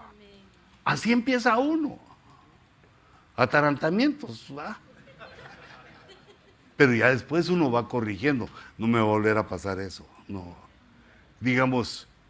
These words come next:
Speaker 2: eh, hermanos trajeron su plan de trabajo. Unos, "¿Qué plan, va?". Otros, "Se me olvidó".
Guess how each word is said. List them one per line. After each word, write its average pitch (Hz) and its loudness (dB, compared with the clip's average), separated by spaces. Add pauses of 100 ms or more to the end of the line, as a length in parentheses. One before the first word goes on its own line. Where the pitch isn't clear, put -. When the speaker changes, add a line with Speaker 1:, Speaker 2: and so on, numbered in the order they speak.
(140)
Speaker 2:
eh, 110 2
hermanos 135 0
trajeron 139 0
su 123 -6
plan 143 -6
de 151 -4
trabajo. 135 -2 (1200)
Unos, 165 6 (200)
"¿Qué 208 -2
plan, 214 0
va?". 92 -6
Otros, 147 -4
"Se 123 -2
me 113 -2
olvidó". 101 -4